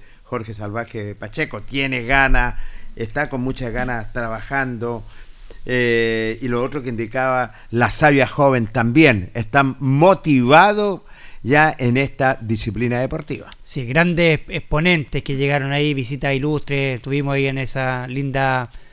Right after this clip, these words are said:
Speaker 2: velada boxeril que esperamos se pueda repetir o replicar durante el año. Eh,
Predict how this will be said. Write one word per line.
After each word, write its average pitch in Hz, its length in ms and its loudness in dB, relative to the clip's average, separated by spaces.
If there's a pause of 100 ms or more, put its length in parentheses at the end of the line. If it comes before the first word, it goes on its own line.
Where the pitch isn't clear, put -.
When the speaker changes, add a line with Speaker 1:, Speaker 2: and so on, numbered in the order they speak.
(220)
Speaker 2:
velada 151 380 4
boxeril 151 460 0
que 165 100 -2
esperamos 180 500 4
se 147 100 -2
pueda 151 600 2
repetir 151 580 0
o 143 80 -2
replicar 131 540 -2 (440)
durante 151 480 2
el 175 80 -6
año. 185 600 2
Eh, 139 300 -4